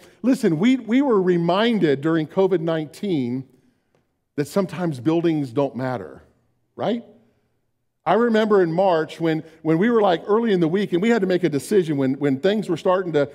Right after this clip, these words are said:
really get harried with, with this pandemic. And we gathered the leadership together and we said, "We're closing the building." But you know what I didn't say? "We're closing the church."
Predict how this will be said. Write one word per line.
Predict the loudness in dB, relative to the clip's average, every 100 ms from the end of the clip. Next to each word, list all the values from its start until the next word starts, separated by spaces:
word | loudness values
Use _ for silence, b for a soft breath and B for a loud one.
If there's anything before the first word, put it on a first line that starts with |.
| B 0
really | 0 2
get | 0 2
harried | 2 4 4
with, | 4 2 0 -16 -8
with | -2 0
this | 0 -2
pandemic. | -4 -2 0 0 0 -2 -8 b b
And | -4 -2 0
we | 2
gathered | 2 2 2
the | 2
leadership | 2 0 0 -4
together | 0 0
and | 0
we | 0
said, | 2 0 -2 B B
"We're | 0 0
closing | -2 0 0 -2 0
the | 0
building." | 2 2 2 -2 -6 -16 _ _ _ _ _ -10
But | -4
you |
know | 0
what | 2
I | 2
didn't | 0 0 -4
say? | -2 -2 -2 -6 B
"We're | -4
closing | -2 -2 -2 -4
the | -8
church." | -6 -6 -8 -14 -20